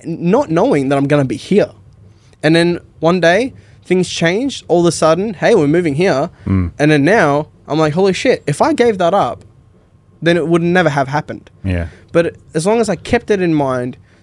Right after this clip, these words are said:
Speaker 1: didn't say, "I can't do it," just said, you know, "I'm gonna keep at it. Whatever happens, happens." And all of a sudden, things change and you have all these opportunities. If you had given it up,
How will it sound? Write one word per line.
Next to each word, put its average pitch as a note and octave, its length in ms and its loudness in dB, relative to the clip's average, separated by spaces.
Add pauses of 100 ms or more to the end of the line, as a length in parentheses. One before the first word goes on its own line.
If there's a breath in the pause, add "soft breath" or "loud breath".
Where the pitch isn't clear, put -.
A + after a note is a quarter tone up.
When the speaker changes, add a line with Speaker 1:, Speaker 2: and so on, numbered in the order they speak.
Speaker 1:
didn't F#3+ 200 -2
say, F3+ 280 2
"I - 60 -4
can't D#3 340 0
do C#3 180 2
it," C3+ 60 -2
just D3 180 -8
said, D#3 220 0 (220)
you E3+ 100 -2
know, E3+ 160 0 (140)
"I'm D3+ 120 -2
gonna D#3+ 140 0
keep G#3+ 320 -4
at F#3+ 180 2
it. F#3+ 240 0 (440 soft breath)
Whatever D#3+ 240 0
happens, D3+ 360 -4
happens." D3 480 -4 (340 soft breath)
And E3 80 -2
all F#3+ 100 2
of F3+ 60 -4
a - 20 -10
sudden, E3+ 240 2
things F3+ 280 -2
change E3 380 -2
and C3+ 120 -2
you C3+ 60 -2
have C#3 120 -4
all D3 120 -4
these C#3+ 120 -4
opportunities. C#3+ 640 -2 (240 loud breath)
If - 140 -10
you C#3+ 60 -2
had F#3 360 -2
given C#3 240 -2
it A#2 140 -4
up, G2+ 260 -8